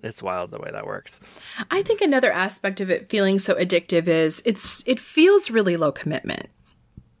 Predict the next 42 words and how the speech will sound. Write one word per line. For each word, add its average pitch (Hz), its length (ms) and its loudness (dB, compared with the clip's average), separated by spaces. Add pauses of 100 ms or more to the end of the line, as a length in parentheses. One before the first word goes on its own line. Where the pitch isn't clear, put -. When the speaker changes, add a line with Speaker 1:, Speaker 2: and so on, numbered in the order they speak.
(120)
Speaker 2:
'Cause 277 160 2
the 311 120 0
videos 269 400 4
are 254 40 2
Speaker 1:
Mm-hmm. 190 100 -4
Speaker 2:
three 202 180 4
minutes 170 380 0
or, 160 160 -2
or 180 100 2
shorter. - 520 -4
Most 240 280 2
of 196 100 2
them 175 140 0
are 143 120 -2
about 147 240 -2
a - 40 -6
Speaker 1:
Right. - 80 -6
Speaker 2:
minute. - 340 -6
So - 280 2 (320)
it 247 100 -2
feels 440 300 6
low 180 140 4
commitment. 180 560 -2
You 208 120 0
sit 202 220 2
down 202 380 4
and 196 120 2
you 185 80 2
go, 180 200 4
"I'm 180 160 2
gonna 175 180 2
watch 202 320 2
it." 170 180 2
Like, - 240 0 (300)
"I'm 240 120 2
gonna 240 140 6
watch 196 240 4
one 180 320 2
more 190 280 4
one-minute 175 480 2
video" 180 360 4
feels 160 640 0